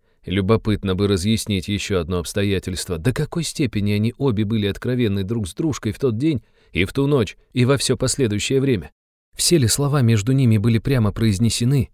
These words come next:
или обе поняли, что у той и у другой одно в сердце и в мыслях? Так уж нечего вслух-то всего выговаривать, да напрасно проговариваться. Вероятно, оно так отчасти и было.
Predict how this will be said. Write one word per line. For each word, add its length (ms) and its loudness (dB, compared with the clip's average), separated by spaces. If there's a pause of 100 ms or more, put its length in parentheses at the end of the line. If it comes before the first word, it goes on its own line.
(160)
или 180 2
обе 240 6
поняли, 500 2 (260)
что 280 0
у 120 2
той 260 2
и 40 4
у 80 2
другой 460 2
одно 240 2
в 60 -4
сердце 420 -2
и 180 -4
в 60 -2
мыслях? 460 -2 (400)
Так 220 -2
уж 160 0
нечего 340 0
вслух-то 580 -2
всего 340 0
выговаривать, 600 0
да 120 2
напрасно 480 0
проговариваться. 760 -2 (1040)
Вероятно, 640 -2
оно 180 0
так 220 -2
отчасти 460 -4
и 60 0
было. 320 -2